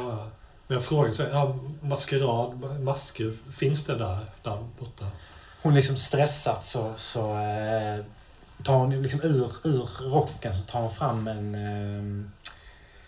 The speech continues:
Speaker 2: en liten väska, ungefär stor som A fyra-papper,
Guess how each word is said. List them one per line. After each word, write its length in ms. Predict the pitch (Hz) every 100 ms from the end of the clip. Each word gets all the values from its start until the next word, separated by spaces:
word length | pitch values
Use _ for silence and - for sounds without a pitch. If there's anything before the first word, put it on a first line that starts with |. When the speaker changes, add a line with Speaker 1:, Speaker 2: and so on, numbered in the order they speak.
| - - -
Speaker 2:
en 100 | 135
liten 280 | 131 135 117
väska, 540 | 135 - - - 113
ungefär 260 | 123 - 117
stor 220 | - 117
som 200 | 98 113
A 260 | 110 120 113
fyra-papper, 760 | 131 110 - 107 - - 117